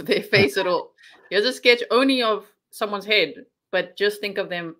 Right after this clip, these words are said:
only from the neck down." I'm like, "Okay, it's a very strange <laughs> case." Very interesting. So people are freaking out here in chat saying, "Wait, did they literally say the defense does not have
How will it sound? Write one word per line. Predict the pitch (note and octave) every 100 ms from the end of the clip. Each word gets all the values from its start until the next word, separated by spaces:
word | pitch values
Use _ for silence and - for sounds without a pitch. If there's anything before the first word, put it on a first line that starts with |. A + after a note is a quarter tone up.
| -
only | F#3 G3 F#3 F3
from | E3 E3+ D#3
the |
neck | D#3 D#3
down." | E3+ D#3 D3+
I'm | D#3
like, | D#3 D3+ _ _ - - _ _ _ _ _ _ _ _ _ _
"Okay, | - - F3+ F3+ D#4+ A4+ _ _ _ _ _
it's | _
a | -
very | G#3+
strange | A3 G#3 A3 -
<laughs> |
case." | - D#3+ - - - _ - - _ _ _ _ _ -
Very | E3 D#3 D3
interesting. | C#3+ - - E3 D3+ _ _ _ _
So | - A3 F#3
people | A3+ A3+ G3+
are |
freaking | E3+ B3 B3 G#3+
out | G3+ F#3+
here | G3+
in | F3+
chat | G3+ F#3
saying, | F#3+ E3 D#3 D#3+
"Wait, | D#3+ D#3 - _ _ _ _ _ -
did | F3
they | F#3+ F3+
literally | D#3+ E3+ B3 B3 A#3
say | A3+ F3
the | D#3
defense | E3+ F3+ F#3 F#3
does | E3+ D#3+
not | E3+ F3 F#3
have | - G3 C#3 -